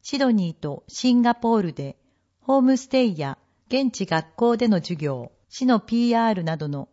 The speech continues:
異文化交流をしてきました。大使たちの活動を報告します。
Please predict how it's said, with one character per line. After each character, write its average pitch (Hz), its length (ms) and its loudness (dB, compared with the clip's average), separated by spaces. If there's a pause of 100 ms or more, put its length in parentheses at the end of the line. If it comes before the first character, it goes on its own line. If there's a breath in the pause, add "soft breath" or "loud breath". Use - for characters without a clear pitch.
(340)
異 185 100 -6
文 247 240 2
化 247 200 -2
交 254 220 4
流 175 220 -2
を 156 80 -4
し - 100 -12
て 185 120 -6
き - 120 -6
ま 175 140 0
し - 140 -16
た。 139 240 -12 (1040)
大 262 240 0
使 - 80 -10
た 196 120 0
ち - 120 -8
の 160 120 -2
活 165 300 -8
動 185 260 0 (180)
を - 240 -8
報 220 220 0
告 220 220 -6
し - 160 -6
ま 185 180 0
す。 - 220 -18